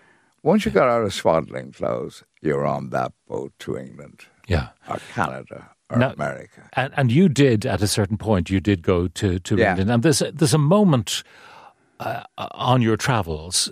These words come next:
Speaker 1: Yeah.
Speaker 2: which struck me, me and has stayed with me, and that is the story of the daffodils.
Speaker 1: Yeah.
Speaker 2: What happened?
Speaker 1: The daffodils, I was,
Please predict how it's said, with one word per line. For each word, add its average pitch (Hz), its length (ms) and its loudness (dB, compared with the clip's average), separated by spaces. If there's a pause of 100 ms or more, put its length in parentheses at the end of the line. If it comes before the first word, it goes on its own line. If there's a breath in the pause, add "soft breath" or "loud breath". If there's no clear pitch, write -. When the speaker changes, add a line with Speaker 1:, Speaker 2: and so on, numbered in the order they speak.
Speaker 1:
Yeah. 98 80 -10
Speaker 2:
which - 360 0
struck - 280 -2 (100)
me, 107 360 -2
me 101 280 2
and 107 320 4 (320)
has 92 320 0
stayed 120 460 2
with 92 200 0
me, 80 240 -4 (360 loud breath)
and 107 160 4
that 123 160 2
is 123 180 0
the - 80 0
story 101 400 2
of 87 160 0
the 90 80 -2
daffodils. - 880 -4
Speaker 1:
Yeah. 78 160 0 (720)
Speaker 2:
What 113 160 2
happened? - 400 -8 (260)
Speaker 1:
The 131 160 0
daffodils, 107 1120 -2 (500)
I 92 140 2
was, 82 180 2